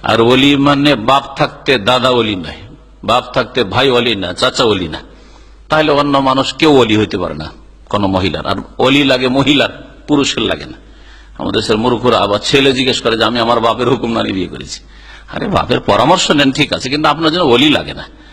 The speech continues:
আপনার বিয়ে হবে। কিন্তু মেয়ের কখনো বিয়ে হবে না। পঞ্চাশ বছর মেয়ে হলে একাই নিজে বিয়ে বসতে পারে না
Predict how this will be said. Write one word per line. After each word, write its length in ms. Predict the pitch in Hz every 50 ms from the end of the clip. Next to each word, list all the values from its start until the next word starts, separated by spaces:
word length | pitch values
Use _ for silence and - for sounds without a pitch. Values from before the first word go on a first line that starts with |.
| - - - - - - - - - - - -
আপনার 300 | - 110 117 151 170 175
বিয়ে 200 | 175 180 151 117
হবে। 280 | 98 90 80 76 78 73 - - - - - - - - - - - - - - - - - -
কিন্তু 440 | - 135 139 135 - 151 143 135 135 131 - - - -
মেয়ের 460 | 117 113 120 131 131 135 170 226 269
কখনো 360 | 254 - 240 - - 170 147 113
বিয়ে 180 | 104 92 80
হবে 160 | - - -
না। 340 | - - - - - - - - - - - - - - - -
পঞ্চাশ 400 | 175 180 190 180 190 196 165 151
বছর 300 | 143 131 107 143 139 147
মেয়ে 180 | 170 185 180 151
হলে 200 | 147 170 196 196
একাই 200 | 156 - 160 151
নিজে 220 | 151 147 139 139
বিয়ে 180 | 123 123 120 107
বসতে 260 | 101 95 - - 87
পারে 180 | 78 73 73
না 100 | 78 78